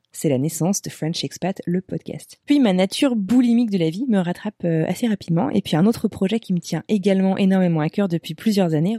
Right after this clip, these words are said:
ressurgit pour s'imposer à moi comme une évidence.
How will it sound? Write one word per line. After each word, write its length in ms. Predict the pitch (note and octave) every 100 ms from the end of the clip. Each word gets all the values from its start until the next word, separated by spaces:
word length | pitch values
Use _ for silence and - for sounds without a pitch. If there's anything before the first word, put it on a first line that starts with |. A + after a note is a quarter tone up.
| -
ressurgit 640 | F3+ A#3+ - F#3+ F#3+ G#3
pour 220 | - F#3
s'imposer 420 | - A#3 G#3+ G3 G#3
à 120 | E3+
moi 260 | D3+ F#3+ -
comme 180 | G3+ F#3+
une 100 | G3
évidence. 420 | F3+ C3+ -